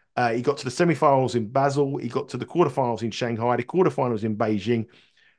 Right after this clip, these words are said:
and he got to the quarterfinals in Washington and the semi-finals in Atlanta. So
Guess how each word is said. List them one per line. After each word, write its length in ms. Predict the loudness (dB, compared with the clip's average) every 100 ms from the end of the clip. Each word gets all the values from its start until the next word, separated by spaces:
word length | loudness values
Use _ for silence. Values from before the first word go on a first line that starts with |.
| _
and 60 | 0
he 40 |
got 120 | 2
to 80 | 2
the 60 | -2
quarterfinals 520 | 0 0 4 4 4
in 140 | 2
Washington 420 | 0 0 -2 -4 -2
and 220 | 0 0
the 40 |
semi-finals 540 | 0 0 0 0 -2 -2
in 80 | -4
Atlanta. 540 | -4 -2 -2 -4 -12 _ -20 -20 _
So 540 | -4 4 4 4 0